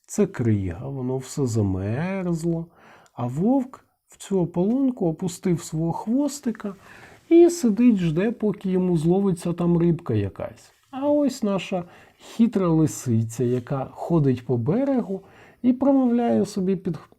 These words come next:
під, під носа: «Мерзне, мерзне вовчий хвіст», каже.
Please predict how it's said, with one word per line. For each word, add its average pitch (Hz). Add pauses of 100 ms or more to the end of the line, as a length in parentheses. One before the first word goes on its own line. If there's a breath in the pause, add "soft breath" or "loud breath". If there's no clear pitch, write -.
(120)
під, 196
під 180
носа: 165
«Мерзне, 180
мерзне 165
вовчий 151
хвіст», 113
каже. 120